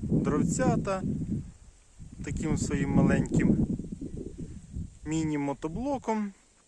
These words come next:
Чому великий не беру, бо буду фрезувати під часник цибулю. І тут дровець небагато, вирішив ним перевести.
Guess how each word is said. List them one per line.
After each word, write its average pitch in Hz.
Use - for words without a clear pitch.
Чому 165
великий 160
не 139
беру, 135
бо 123
буду 120
фрезувати 123
під -
часник 139
цибулю. 254
І 247
тут 151
дровець 160
небагато, 214
вирішив 156
ним 147
перевести. 104